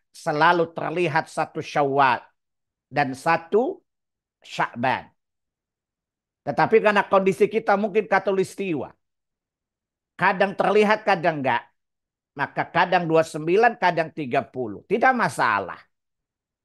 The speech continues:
Ya. Karena tinggal empat hari lagi bulan Sya'ban berakhir. Kemudian bulan Ramadan akan datang lima hari kemudian, insya Allah.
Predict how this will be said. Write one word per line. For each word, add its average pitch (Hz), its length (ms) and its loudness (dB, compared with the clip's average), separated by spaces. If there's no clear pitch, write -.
Ya. 151 540 -2
Karena 196 320 0
tinggal 254 480 4
empat 214 320 2
hari 180 80 6
lagi 202 320 2
bulan 180 240 0
Sya'ban 170 480 -2
berakhir. 151 640 -6
Kemudian 143 560 2
bulan 180 240 4
Ramadan 170 800 6
akan 185 400 -4
datang 208 400 0
lima 208 240 -2
hari 208 320 -2
kemudian, 180 560 -2
insya 143 400 -4
Allah. 127 320 -2